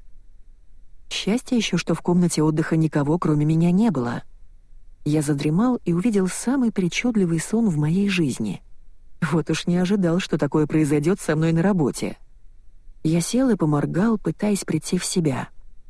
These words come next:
Самое интересное, что сон ни капельки не потускнел с пробуждением.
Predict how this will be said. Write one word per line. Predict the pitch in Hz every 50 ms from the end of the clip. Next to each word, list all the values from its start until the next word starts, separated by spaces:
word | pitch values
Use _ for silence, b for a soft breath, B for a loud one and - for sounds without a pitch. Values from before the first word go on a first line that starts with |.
| - - - - - - - - - - - - - - - - - - - - - - - - - - - - - -
Самое | - 156 143 135 135 131
интересное, | 127 - 139 165 208 254 - - 147 123
что | 131 - - -
сон | - - 165 160 165 165
ни | 170 170
капельки | - - 185 220 240 - 262 254 - 233
не | 220 226
потускнел | - 233 202 254 247 - - - 294 247 165
с | 131 - -
пробуждением. | - 156 151 190 202 202 185 202 185 139 123 113 107 110 - -